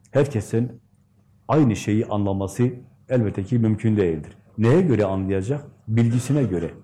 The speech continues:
hikmetine göre, gönül haline göre, nefsinin mertebesine göre anlar.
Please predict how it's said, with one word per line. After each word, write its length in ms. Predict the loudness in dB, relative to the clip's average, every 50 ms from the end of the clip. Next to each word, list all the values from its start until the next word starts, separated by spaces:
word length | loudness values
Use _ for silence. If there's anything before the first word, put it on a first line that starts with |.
| _ _ _ _ _ -6 -6
hikmetine 560 | -6 -2 0 -2 -2 0 2 2 2 2 2
göre, 300 | 2 0 -2 -4 -8 -12 -18 -20 _ _ _ _ _ _ _ _ _ _ _ _ _ -20 -20 _ _ _ _ _ _ _ _ _ _ _ _ _ _ _ -8 -6
gönül 360 | -2 2 4 4 4 4 2
haline 500 | 0 0 0 2 2 4 4 4 2 2
göre, 360 | 2 0 -2 -2 -4 -8 -6 -2
nefsinin 440 | 0 0 0 0 0 0 2 4 2
mertebesine 560 | 2 2 2 0 0 0 0 0 0 0 2
göre 220 | 2 0 -2 -2
anlar. 540 | -4 -4 -6 -6 -6 -6 -8 -10 -16 -20 _